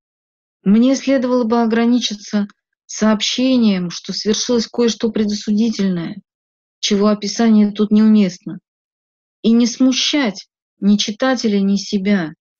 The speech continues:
постыдить, э, по-, по-, пощадить стыдливость и обойти это благонамереннейшим молчанием.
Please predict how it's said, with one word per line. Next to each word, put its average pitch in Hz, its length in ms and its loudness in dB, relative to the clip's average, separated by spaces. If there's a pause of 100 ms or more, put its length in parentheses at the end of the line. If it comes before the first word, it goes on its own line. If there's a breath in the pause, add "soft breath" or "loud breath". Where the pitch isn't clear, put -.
(300)
постыдить, 226 800 -2 (1200)
э, 202 240 0 (100)
по-, - 140 -2
по-, 220 320 2
пощадить 233 540 -2
стыдливость 254 1000 0 (560)
и 202 480 2 (760)
обойти 208 500 0
это 226 180 -4
благонамереннейшим 202 1200 2
молчанием. 196 800 -8